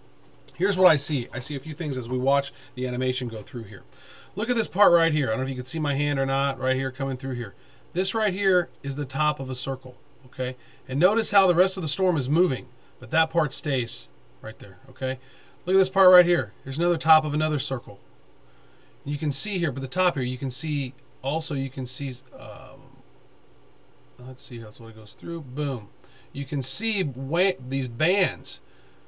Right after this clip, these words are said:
You can see these bands of energy that's coming through. Here's another one right here, another part of a circle.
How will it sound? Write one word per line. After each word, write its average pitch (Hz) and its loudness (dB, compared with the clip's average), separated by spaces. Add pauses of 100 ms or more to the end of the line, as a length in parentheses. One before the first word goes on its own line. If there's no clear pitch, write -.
(320)
You 139 -8
can 143 -4
see 202 -4
these 156 -2
bands 151 -2
of 135 -2
energy 175 0
that's - -6
coming 123 -4
through. 101 -12
Here's 147 -2
another 165 2
one 160 0
right 160 2
here, 175 0 (220)
another 156 -2
part 135 2
of 110 -8
a 107 -12
circle. - -10